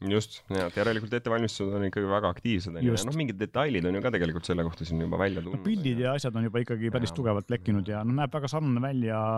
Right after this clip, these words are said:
Speaker 2: S kaheksakümmend F E-le. Plastikkorpus, eh, mis on loomulik, sest et, eh, mulle just, eh,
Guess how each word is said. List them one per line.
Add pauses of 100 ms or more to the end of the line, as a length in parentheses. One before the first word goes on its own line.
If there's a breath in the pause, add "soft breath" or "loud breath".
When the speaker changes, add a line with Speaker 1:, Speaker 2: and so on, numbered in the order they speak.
(340)
Speaker 2:
S
kaheksakümmend
F
E-le. (480 loud breath)
Plastikkorpus,
eh,
mis
on
loomulik,
sest
et, (180)
eh,
mulle
just,
eh,